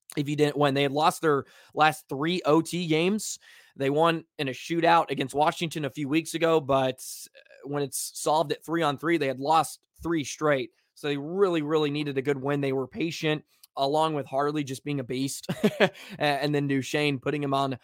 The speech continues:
uh, putting it on a platter. It was gift wrap, perfect time for Christmas, and Harley tapped it in, and he has been a beast. He is saving this defensive butts.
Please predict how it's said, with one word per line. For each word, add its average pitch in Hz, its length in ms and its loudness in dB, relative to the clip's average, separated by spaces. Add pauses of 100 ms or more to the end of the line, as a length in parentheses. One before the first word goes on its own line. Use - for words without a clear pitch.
(240)
uh, 123 360 -2
putting 147 280 -2
it 139 80 0
on 139 160 2
a 127 60 -4
platter. 139 400 2
It - 20 -2
was 143 140 0
gift 160 260 4
wrap, 143 240 4
perfect 151 380 2
time 143 320 4 (260)
for 139 140 -2
Christmas, 135 580 -4 (100)
and 131 160 -4
Harley 135 300 -2
tapped 131 320 -4
it 127 100 -4
in, 131 180 0
and 123 140 -4
he 143 280 2
has 127 340 -2
been 131 320 -2
a 127 140 -8
beast. 131 500 -4 (400)
He 185 480 -2
is 143 560 2 (120)
saving 175 640 0 (340)
this 156 420 4
defensive 147 720 0
butts. - 400 4